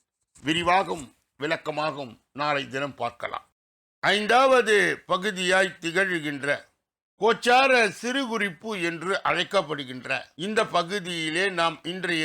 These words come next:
தினம் எடுத்துக்கொண்ட தலைப்பு தொகுப்பு என்னவென்றால், இந்த ராசிகளுக்கு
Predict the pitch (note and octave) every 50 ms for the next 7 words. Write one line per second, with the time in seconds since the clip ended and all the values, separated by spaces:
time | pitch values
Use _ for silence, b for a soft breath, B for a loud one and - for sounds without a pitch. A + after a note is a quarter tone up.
0 | D3+ C3+ D3+ F3+ G#3 A3+ A3 F#3+ E3 E3 E3 F#3 G#3 - - G3 E3 E3+ D#3+ D3+
1 | C#3+ - - C#3 C#3+ D3+ D#3+ D3 - E3 F3+ F3 - - C#3+ C#3 C#3 D3 C#3 _
2 | - F3+ F#3 D#3 C#3 C3+ C3+ D3 D3+ C3+ A#2 G#2+ - - A2 - - _ _ _
3 | _ _ _ _ _ _ - - G3 A#3 B3+ C4 D4 D4 C#4+ B3+ A#3 A3 A3+ B3
4 | A3+ F#3 B3+ A#3+ A#3 A3+ G#3 G3+ F#3 D3 - B3